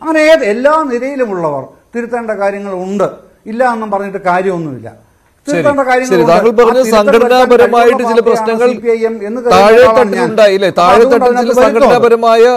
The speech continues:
Speaker 2: ആ, ദൗർബല്യങ്ങൾ ഉണ്ടായി. പക്ഷെ ബി ജെ പി അത്, ആ, നല്ല രീതിയിൽ പ്രയോഗിച്ചു. അങ്ങനെ ബി ജെ പി, ആ, വോട്ടുകൾ സമാഹരിക്കുവാൻ അവർക്ക് കഴിഞ്ഞു, ബി ജെ പിക്ക് കഴിഞ്ഞു വോട്ടുകൾ സമാഹരിക്കാൻ. അത്,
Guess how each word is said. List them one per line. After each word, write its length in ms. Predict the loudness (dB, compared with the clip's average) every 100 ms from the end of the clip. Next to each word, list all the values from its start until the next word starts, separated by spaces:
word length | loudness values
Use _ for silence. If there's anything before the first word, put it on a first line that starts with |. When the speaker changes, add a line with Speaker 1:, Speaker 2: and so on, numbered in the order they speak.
| 0 0
Speaker 2:
ആ, 20 | 2 0 -4 -4 0
ദൗർബല്യങ്ങൾ 580 | 0 0 0 0 0 -2 0
ഉണ്ടായി. 380 | 2 2 0 -8 _ -6
പക്ഷെ 160 | -2
ബി 240 | -2 -2 -2 0
ജെ 80 | -2
പി 220 | -2 -4 -2 0
അത്, 140 | 2 2 0 -6 _ -4
ആ, 40 | 0 2
നല്ല 340 | 2 0 2 0
രീതിയിൽ 280 | -2 -6 -6
പ്രയോഗിച്ചു. 500 | -4 -2 0 -2 -2
അങ്ങനെ 260 | -2 -2 -4
ബി 180 | -6 -4
ജെ 160 | -2
പി, 360 | -2 -2 -6 -8 _ _ -2
ആ, 160 | 0 2
വോട്ടുകൾ 480 | 2 2 2 2 0 -4
സമാഹരിക്കുവാൻ 920 | -2 0 0 0 -2 -6 0 0 0 -10 _ -4
അവർക്ക് 240 | -2 -2 0
കഴിഞ്ഞു, 240 | 0 0 -2 -4
ബി 80 | -2
ജെ 80 | -2
പിക്ക് 220 | -2 -2
കഴിഞ്ഞു 240 | -2 -2 -2 -2
വോട്ടുകൾ 300 | -2 -2 -4
സമാഹരിക്കാൻ. 720 | -4 -4 -4 -4 -6 -4 -2
അത്, 300 | 2 2